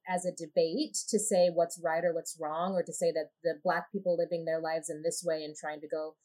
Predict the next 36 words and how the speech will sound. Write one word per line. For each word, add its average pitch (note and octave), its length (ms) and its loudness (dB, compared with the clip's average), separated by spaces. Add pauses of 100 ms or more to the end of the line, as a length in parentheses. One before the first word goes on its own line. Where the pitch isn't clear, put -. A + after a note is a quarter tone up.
(260)
I F3+ 60 0
don't F3+ 140 0
know, D#3 340 0 (220)
to G3+ 80 -6
profit F3 320 0
off D#3+ 160 2
of E3 140 -4
money F3 260 2
and E3 100 -4
their D#3 140 0
art D#3+ 240 2
is - 260 -6 (220)
better F#3 580 6
than E3+ 240 2 (260)
or G3 220 4
worse F3+ 400 4
than E3+ 160 -2
people F#3+ 280 -4
who F3 140 0
are, D#3+ 300 2
you F3+ 100 0
know, D3+ 280 -2 (380)
pure F3+ 300 6
auteurs F3 580 4
or E3 60 -6
something. D3+ 380 -6
It's, - 240 -8 (220)
it's F3+ 140 -2
not G3 180 2
a F#3+ 40 4
debate. F#3 380 2
It's D3+ 180 -2
a - 140 -8
conversation. F3 800 -4
It's - 220 -6
just F3+ 260 -4